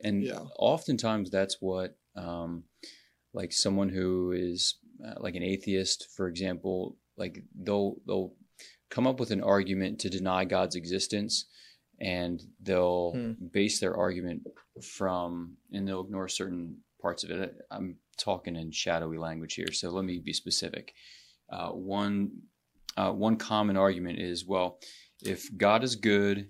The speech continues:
Speaker 1: and he's all powerful and evil exists, then God can't exist."
Speaker 2: Yeah.
Speaker 1: So you can't have a good God who's all powerful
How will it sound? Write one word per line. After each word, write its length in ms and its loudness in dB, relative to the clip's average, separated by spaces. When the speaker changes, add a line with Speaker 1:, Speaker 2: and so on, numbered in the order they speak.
Speaker 1:
and 160 -6
he's 180 -4
all 200 2
powerful 760 0
and 200 -6
evil 560 4
exists, 840 -4
then 760 -4
God 320 0
can't 280 -4
exist." 500 -4
Speaker 2:
Yeah. 360 0
Speaker 1:
So 640 0
you 140 -8
can't 340 -2
have 240 2
a 80 -2
good 320 0
God 460 2
who's 160 -6
all 180 6
powerful 760 -2